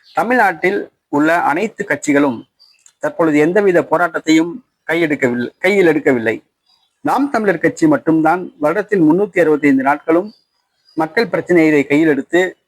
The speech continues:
போராட்டம் நடத்தி வருகிறது. மலைகளுக்காக, மரங்களுக்காக, சுற்றுச்சூழலுக்காக, ஆசிரியர்களுக்காக,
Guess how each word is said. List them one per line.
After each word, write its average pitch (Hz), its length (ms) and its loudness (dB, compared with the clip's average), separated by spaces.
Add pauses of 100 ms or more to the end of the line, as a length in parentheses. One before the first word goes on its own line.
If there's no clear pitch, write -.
போராட்டம் 160 460 0
நடத்தி 131 220 0
வருகிறது. 120 460 0 (540)
மலைகளுக்காக, 151 640 0 (220)
மரங்களுக்காக, 147 800 0 (140)
சுற்றுச்சூழலுக்காக, 143 1000 -2 (760)
ஆசிரியர்களுக்காக, 160 840 0